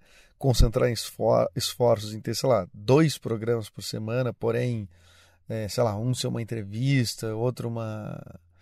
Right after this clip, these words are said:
um programa com, um programa solo, um pouco mais curto, sabe? Como que eu deveria fazer? Não sei ainda,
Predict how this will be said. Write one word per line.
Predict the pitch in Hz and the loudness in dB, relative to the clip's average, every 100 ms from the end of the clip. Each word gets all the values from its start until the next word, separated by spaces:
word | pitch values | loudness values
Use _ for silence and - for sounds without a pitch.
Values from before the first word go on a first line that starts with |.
| _ _ - | _ _ -10
um | 117 | -10
programa | 107 - 107 117 120 | -6 -6 0 0 0
com, | 110 113 110 113 117 120 113 107 | -4 -6 -6 -8 -8 -8 -10 -10
um | 120 | -12
programa | 104 113 110 110 | -10 -6 -2 -2
solo, | - 123 131 143 131 113 | 0 4 6 8 6 2
um | |
pouco | 113 110 | -6 -8
mais | 113 - | -8 -8
curto, | - 147 175 156 139 - 139 135 _ _ _ - | -4 0 4 2 0 -4 -4 -6 _ _ _ -8
sabe? | - 127 151 135 - _ _ - | 6 8 8 4 -4 _ _ 0
Como | - 180 | 6 6
que | 139 | 6
eu | 120 | 0
deveria | 113 110 | 0 -6
fazer? | - 107 101 - | -8 -10 -10 -8
Não | 120 165 | -2 -2
sei | - 175 165 | 0 2 2
ainda, | 143 107 98 | 0 -4 -8